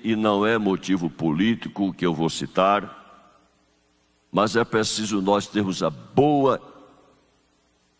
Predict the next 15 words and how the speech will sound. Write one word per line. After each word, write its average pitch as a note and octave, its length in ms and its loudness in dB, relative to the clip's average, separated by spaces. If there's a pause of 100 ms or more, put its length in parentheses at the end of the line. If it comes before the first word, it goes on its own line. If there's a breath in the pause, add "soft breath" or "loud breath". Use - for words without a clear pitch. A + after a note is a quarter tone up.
(160)
clareza G#2+ 600 2
dos E2 180 -4
fatos, - 600 -6 (1200)
especialmente G#2+ 1080 2
no G2 140 2
mundo A#2+ 460 0
que G2+ 200 0
se - 180 -2
conduz E2+ 580 0
hoje F#2 460 2 (1300)
com A#2 420 0
uma B2+ 580 0
ideologia A#2 1160 2
e A2 140 -4
filosofia A2+ 1160 0